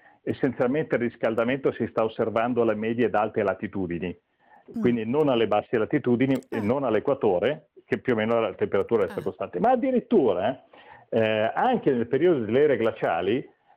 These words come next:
Speaker 1: le oscillazioni maggiori avvenivano sempre alle alte latitudini. E,
Speaker 2: Sì.
Speaker 1: e il polo più o me-, il, scusa, l'equatore era più o meno si manteneva sempre a temp-, a temperatura costante. Eh, qui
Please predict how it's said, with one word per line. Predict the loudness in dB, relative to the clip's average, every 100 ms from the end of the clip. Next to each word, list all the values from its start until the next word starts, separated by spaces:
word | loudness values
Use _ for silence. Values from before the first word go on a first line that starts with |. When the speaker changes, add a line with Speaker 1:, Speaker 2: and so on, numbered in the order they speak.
| -4
Speaker 1:
le | 2 4
oscillazioni | 4 2 -2 -2 0 0 0
maggiori | -2 0 2 2 2 0
avvenivano | 0 0 2 2 2 0
sempre | 2 0 2 0
alle | 2
alte | 2 0 0
latitudini. | 0 -2 0 2 2 -2 -8 _ _ _ _ _ _
E, | 0 0
Speaker 2:
Sì. | 2
Speaker 1:
e | 0
il | 0
polo | -2 2 2 2
più | 2
o | 2
me-, | 2
il, | 4 2 4 2 0
scusa, | 2 2 2
l'equatore | 2 0 2 4 4
era | 2
più | 0 0
o |
meno | 2 0
si | 0
manteneva | -2 0 2 2 2
sempre | 0 0
a | -2
temp-, | -4 -6 -2
a | 0
temperatura | -2 0 0 0 -2
costante. | -2 -6 -6 -6 -10 -12 -14 _ _ -20 -20 -20 -4
Eh, | 0 2 2 2 2 0 -2 -4 -6 -8 -12 -6
qui | 0 2